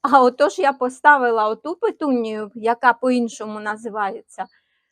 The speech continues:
Ну, тут, як в мене троянда заквітує, то її не буде видно, то прийдеться переставляти. Але це не зараз, бо зараз я поки що не можу.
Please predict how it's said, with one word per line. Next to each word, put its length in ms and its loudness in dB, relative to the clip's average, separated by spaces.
Ну, 160 -2
тут, 260 -8
як 260 -2
в 60 -12
мене 340 -2
троянда 720 2
заквітує, 760 -4
то 200 -4
її 400 -4
не 120 -2
буде 320 -4
видно, 420 -4
то 180 -6
прийдеться 560 -10
переставляти. 840 -6
Але 280 2
це 180 -6
не 160 -2
зараз, 400 -2
бо 260 -4
зараз 480 -4
я 300 -2
поки 340 2
що 240 -2
не 160 0
можу. 560 -10